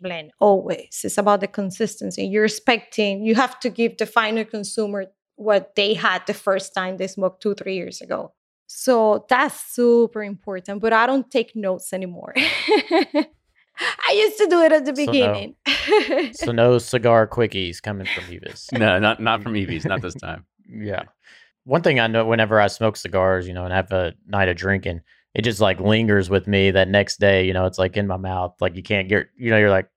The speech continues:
Speaker 2: "That taste,
Speaker 3: You
Speaker 2: I
Speaker 3: can
Speaker 2: just
Speaker 3: brush
Speaker 2: want
Speaker 3: your
Speaker 2: it
Speaker 3: teeth
Speaker 2: gone,"
Speaker 3: ten
Speaker 2: you know?
Speaker 3: times and
Speaker 2: Yeah.
Speaker 3: it's still there.
Speaker 2: You got any tips or tricks for that, or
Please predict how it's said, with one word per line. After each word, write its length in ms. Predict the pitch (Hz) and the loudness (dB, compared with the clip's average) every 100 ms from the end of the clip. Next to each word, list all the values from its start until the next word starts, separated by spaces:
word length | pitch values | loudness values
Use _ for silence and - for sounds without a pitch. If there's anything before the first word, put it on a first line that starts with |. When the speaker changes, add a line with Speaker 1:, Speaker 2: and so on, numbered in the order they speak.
| _ _ _ - | _ _ _ 0
Speaker 2:
"That 140 | 117 | 0
taste, 240 | 135 135 | 2 4
Speaker 3:
You 40 | 139 | 4
Speaker 2:
I 20 | |
Speaker 3:
can 80 | 120 | 2
Speaker 2:
just 80 | 123 | 4
Speaker 3:
brush 100 | 143 | 4
Speaker 2:
want 180 | 127 117 | 4 4
Speaker 3:
your 80 | |
Speaker 2:
it 40 | 120 | 2
Speaker 3:
teeth 40 | |
Speaker 2:
gone," 120 | 117 | 4
Speaker 3:
ten 180 | 107 120 | 2 2
Speaker 2:
you 40 | 104 | 2
know? 0 | |
Speaker 3:
times 320 | 110 110 113 | 4 2 2
and 60 | |
Speaker 2:
Yeah. 80 | 107 | 2
Speaker 3:
it's 80 | 95 | 2
still 200 | - 98 | 0 0
there. 320 | 95 98 95 _ _ _ _ | 0 -2 -6 _ _ _ _
Speaker 2:
You 100 | 131 | 0
got 100 | 139 | 0
any 140 | 139 | 0
tips 300 | 110 135 131 | 0 -2 0
or 80 | 123 | -2
tricks 320 | 104 123 123 | 0 0 0
for 140 | - 131 | -2 2
that, 240 | 135 147 | 2 2
or 160 | 104 | -2